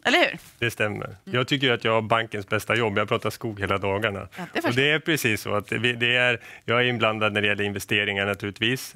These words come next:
Speaker 2: Mycket tillköp, generationsskiften. Men även om, även om, när kunderna ska köpa någonting annat och kanske belåna skogen, så blir det en del. Och Swedbank och Sparbankerna har ju hållit på med den här affären i tvåhundra år och vi är spridda över hela Sverige, till och med tvåhundra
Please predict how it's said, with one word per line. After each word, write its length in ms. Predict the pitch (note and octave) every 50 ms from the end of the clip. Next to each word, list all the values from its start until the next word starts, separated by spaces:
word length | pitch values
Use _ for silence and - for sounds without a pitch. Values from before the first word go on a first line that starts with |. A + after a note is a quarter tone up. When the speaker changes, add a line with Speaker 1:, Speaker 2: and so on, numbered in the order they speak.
| - - - -
Speaker 2:
Mycket 340 | A#2+ A#2 A#2 - - B2 -
tillköp, 540 | - C#3 C3 B2 A2+ - C#3 B2+ B2+ B2+
generationsskiften. 1000 | - A#2 A2+ A#2+ A#2 A2+ - C3 B2 A2+ - - - B2+ B2+ - - - C3 B2 A#2+ -
Men 200 | G#2+ A#2 A#2+ A#2+
även 320 | B2 A#2 A#2 A#2+ C#3 D3
om, 220 | D3+ C#3+ C#3 C3 A#2 - - - - - - - - - _ _ -
även 200 | A#2+ A2+ G#2+ A2
om, 140 | B2 B2 - -
när 160 | C#3+ B2+ A#2+
kunderna 400 | A2+ - B2 A2 G#2+ G#2+ G#2 A2
ska 160 | A2 - - A2+
köpa 340 | - - A2+ A2 - -
någonting 260 | G#2+ G#2+ G#2 G2+ A2 G#2+
annat 320 | A2 G#2+ G#2+ A#2+ A#2+ G2+
och 60 | A2+ -
kanske 200 | A2 G#2 G2+ G2+
belåna 400 | - B2+ D3+ F3 D3+ G2+ F2 -
skogen, 420 | - - G2+ G2 G2 G2 F2 - - - - _
så 140 | - -
blir 220 | G2 F2+ G#2 G2 G2
det 80 | G2
en 140 | F#2+ G2 G2
del. 260 | G2+ F#2+ G#2 F#2+ - - - _ _ - - - - - - _ -
Och 340 | - A2+ A#2 A#2+ B2 A#2+ - -
Swedbank 480 | - - - C3 B2+ B2 A#2 B2 A#2+ A2
och 60 | A#2+
Sparbankerna 640 | - - A#2+ A#2+ A2+ C3 C3 C#3 C3+ - C#3+ C3+ C3
har 140 | B2 B2+
ju 200 | B2 B2 A#2+ A#2+
hållit 240 | A#2 G#2+ A#2 A2+ F#2+
på 140 | - B2 A#2+
med 120 | A#2+ A#2+
den 80 | A2+ G#2+
här 60 | G#2+ A2
affären 440 | G#2 - G#2+ G#2+ G#2+ G#2+ G2+ G#2
i 120 | G#2 G#2 G#2
tvåhundra 640 | - _ - - - A#2 A2 A2 G#2+ G#2+ G#2 G#2+
år 240 | A2+ B2+ B2 G#2+ G2+
och 120 | G2+ G2+ G2+
vi 160 | G#2+ G#2+ A2+
är 40 | A2
spridda 340 | - - - A2 G#2+ G2+ G#2+
över 120 | G2+ G#2
hela 160 | G#2 G2+ G#2
Sverige, 480 | - - - A#2 A#2+ B2 A#2+ G2+ G#2 G#2
till 100 | G#2 A2
och 60 | G#2+
med 180 | G#2+ A2 - -
tvåhundra 540 | - - A#2 G#2+ A2 A2+ G#2 G#2 G#2 G#2